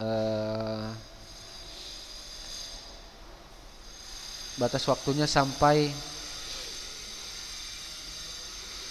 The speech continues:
minggu depan lah, ya. Sampai minggu depan, ya. Sampai, apa namanya,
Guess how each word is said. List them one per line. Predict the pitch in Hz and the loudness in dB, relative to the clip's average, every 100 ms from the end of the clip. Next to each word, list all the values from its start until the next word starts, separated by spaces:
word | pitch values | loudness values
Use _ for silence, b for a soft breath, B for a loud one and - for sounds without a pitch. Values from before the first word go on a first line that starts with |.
| - - - - - - | -6 -6 -6 -6 -4 2
minggu | 139 147 | 8 8
depan | 156 156 | 10 8
lah, | 135 117 | 8 10
ya. | 123 143 131 - - - - - - - - - - - - - - - - - - - - - - - - - - - - - | 10 8 4 -6 -6 -6 -8 -8 -8 -8 -8 -8 -8 -8 -8 -8 -8 -8 -8 -8 -8 -8 -8 -8 -8 -8 -8 -8 -8 -6 -6 2
Sampai | 127 127 139 | 4 6 6
minggu | 139 139 | 6 6
depan, | 151 147 127 | 6 6 6
ya. | 117 127 131 - - - - - - - | 6 4 0 -6 -6 -6 -8 -8 -8 0
Sampai, | - 131 127 131 135 131 127 123 | 6 6 8 8 10 8 2 0
apa | 120 147 | 4 6
namanya, | 151 143 139 160 | 6 6 6 4